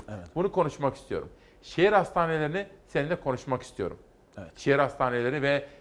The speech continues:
Speaker 2: kamu ihaleleri. Geçen
Speaker 1: Evet.
Speaker 2: hafta burada Çiğdem Toker vardı. Onunla da olağan işler bağlamında bunları konuştuk. Bunun dışında da sana sormak istediğim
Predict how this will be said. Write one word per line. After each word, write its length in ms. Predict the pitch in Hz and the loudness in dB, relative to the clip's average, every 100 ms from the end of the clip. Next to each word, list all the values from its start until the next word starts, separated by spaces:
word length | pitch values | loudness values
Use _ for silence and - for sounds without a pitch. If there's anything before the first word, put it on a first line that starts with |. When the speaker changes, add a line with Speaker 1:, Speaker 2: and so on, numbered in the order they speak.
| - - - | -20 -20 -4
Speaker 2:
kamu 280 | - 190 160 | 0 0 0
ihaleleri. 640 | 135 131 127 123 113 95 - - | 2 2 4 6 6 4 -6 -8
Geçen 240 | 123 120 156 | -6 -2 2
Speaker 1:
Evet. 100 | 135 | 2
Speaker 2:
hafta 180 | 147 123 | 0 -2
burada 240 | 123 143 | -2 -4
Çiğdem 300 | 131 135 131 | -4 -2 -2
Toker 320 | 131 127 131 | -4 2 4
vardı. 240 | 113 104 151 | 6 4 2
Onunla 380 | 127 139 131 | 0 0 0
da 160 | 135 175 - - - | 2 0 -2 -6 2
olağan 340 | 131 147 143 | 6 6 6
işler 320 | - 131 131 | 2 0 4
bağlamında 380 | 127 123 127 151 | 4 4 2 -4
bunları 280 | 131 139 147 | -2 -2 -2
konuştuk. 360 | 127 113 107 - - - - 143 | -4 -4 -8 -12 -18 -20 -10 -4
Bunun 280 | 196 240 | -2 -4
dışında 360 | 156 - 160 175 | -8 -6 0 0
da 100 | 127 | 0
sana 220 | 151 170 | -2 -4
sormak 380 | - 143 156 156 | -2 -2 -2 -4
istediğim 440 | - 123 123 175 | -6 -4 -2 -6